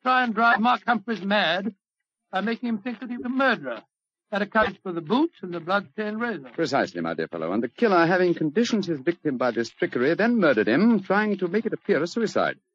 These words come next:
Speaker 2: Now, who had a motive?
Speaker 1: Three people. Missus Humphreys, her lover, Signor Vanelli, and Derek Lindsay. I must say that I suspected the wife.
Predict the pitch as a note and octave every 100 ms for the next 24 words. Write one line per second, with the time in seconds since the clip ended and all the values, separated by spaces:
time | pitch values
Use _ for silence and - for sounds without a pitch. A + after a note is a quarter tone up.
0 | _ _ _ _ - D3 D3 D3 - D#4+
1 | D4+ G#3+ G#3 D3+ G#2 - _ - F#3+ A3+
2 | A3 A#3 G#3+ C#4+ D#4+ B3 E3+ D#3+ G3 F#3
3 | G#3 - D4 C4 F#3 F3+ G3+ G3+ G3 G#3+
4 | G3 F#3+ F3+ G3 C4 C#4+ C#4+ - A#3 G3+
5 | G#3+ G3+ A3 A3 A3 G3+ D#3+ E3 F#3 G#3+
6 | - G#3+ F#3+ F3+ E3+ G#3+ - F#3 _ D#3+
7 | E3 D#3+ D#3